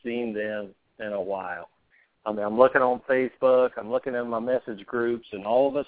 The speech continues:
sudden, the Miami Heat fans have disappeared. I don't, I don't know where they are. If you have any idea where the Miami Heat fans, please direct them to this show. I'd love to talk to them.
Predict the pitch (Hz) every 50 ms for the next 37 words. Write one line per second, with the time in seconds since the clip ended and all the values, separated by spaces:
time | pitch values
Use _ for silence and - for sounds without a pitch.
0 | - - 147 135 120 107 104 107 98 98 _ _ _ _ _ _ _ _ _ _
1 | _ _ _ _ 120 110 104 101 107 117 123 127 127 127 123 120 - 127 131 127
2 | 120 - - 117 113 117 113 113 - 113 107 95 107 117 110 - 113 - - 120
3 | 131 147 156 135 95 85 - _ _ - 107 117 139 156 151 123 - - - 127
4 | 147 165 175 139 113 107 107 104 101 110 104 98 101 92 95 120 135 117 95 92
5 | 95 - 151 156 147 143 143 127 107 117 131 143 156 151 147 139 143 139 123 123
6 | 123 123 123 123 - _ _ - - - - _ _ _ 120 120 120 113 113 113
7 | 117 123 123 120 117 110 104 120 120 110 - - 127 117 113 113 110 107 - _
8 | - - 151 165 185 190 185 160 131 107 101 123 120 123 120 120 - 120 117 113
9 | 110 117 113 - - - 135 127 123 120 117 110 104 98 101 120 143 151 151 131
10 | 131 - - 139 135 131 127 - - 127 127 123 120 113 113